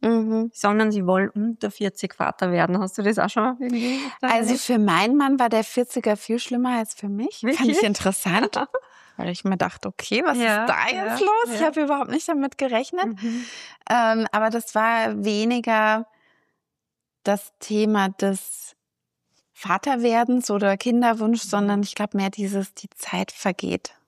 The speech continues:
Speaker 2: Mhm.
Speaker 1: Und vierzig ist halt noch mal so ein Häkchen,
Speaker 2: Mhm.
Speaker 1: was man
Speaker 2: Mhm.
Speaker 1: setzt. Ähm,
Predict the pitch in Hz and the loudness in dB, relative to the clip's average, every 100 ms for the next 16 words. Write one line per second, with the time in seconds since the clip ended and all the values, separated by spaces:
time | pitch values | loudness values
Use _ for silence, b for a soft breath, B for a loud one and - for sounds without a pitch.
0 | - 196 185 247 196 190 196 - b b | -6 -4 -2 0 2 4 2 -2 b b
1 | b b - 220 214 - 220 226 - 233 | b b -2 0 0 0 2 0 2 0
2 | 220 - _ 214 214 226 226 214 214 208 | 0 -8 _ -4 -4 -2 -2 0 0 0
3 | 208 208 208 _ _ - 240 233 262 240 | 2 0 -4 _ _ 0 0 0 0 2
4 | 214 208 - 220 214 202 208 - - - | 4 2 2 2 2 2 0 -2 -14 -20
5 | B B B B B B B - 208 214 | B B B B B B B 0 2 4
6 | 208 214 208 220 | 4 2 2 0